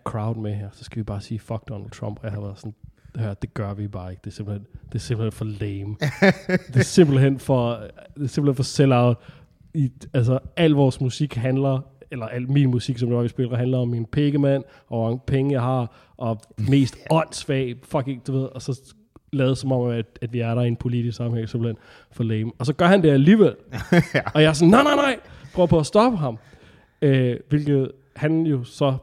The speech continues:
Speaker 1: pointerede over for mig senere hen, har, har, har fået det til at se ud for alle de her folk, der har set det, som om, at jeg var Trump-tilhænger og ikke ville have, at vi sagde, "Fuck Trump."
Speaker 3: Mm.
Speaker 1: Øh, og det, det er ikke tilfældet. Jeg synes, han er den mest greasy, motherfucking ulækre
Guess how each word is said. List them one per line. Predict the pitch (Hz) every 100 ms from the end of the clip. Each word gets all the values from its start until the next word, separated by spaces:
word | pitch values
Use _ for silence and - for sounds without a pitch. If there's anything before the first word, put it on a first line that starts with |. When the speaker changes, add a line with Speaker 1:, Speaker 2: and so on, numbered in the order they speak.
| -
Speaker 1:
pointerede | 135 120 165 123 110 - - _
over | 139 123
for | 127
mig | 123
senere | 123 131 123
hen, | 127
har, | 127 117 - _
har, | 120 - _ _
har | -
fået | - 127 113
det | 113
til | - 135
at | 120
se | -
ud | 160 190 131 - -
for |
alle | 131 131
de | 123
her | 110
folk, | 127 113
der | 113
har |
set | 107 185 170
det, | 123
som | - - 143
om, | 139 139
at | 123
jeg | 123
var | 120 117 _
Trump-tilhænger | - 147 180 - 131 120 123
og | 120
ikke | 131
ville | 127
have, | 120
at | 131
vi |
sagde, | 110 113
"Fuck | - 120
Trump." | - 123 135 - 90
Speaker 3:
Mm. | 87 87 82 73 73
Speaker 1:
Øh, | 131 117 113 110 107 110 _
og | - -
det, | 139 -
det | 151
er |
ikke | 127 117
tilfældet. | 127 117 113 110 110 104
Jeg | 120
synes, | 131 -
han | 110
er | 107
den | 113
mest | 120 110 -
greasy, | 127 127 123
motherfucking | 131 120 113 113 123 117 123 120 117
ulækre | 139 123 113 - 101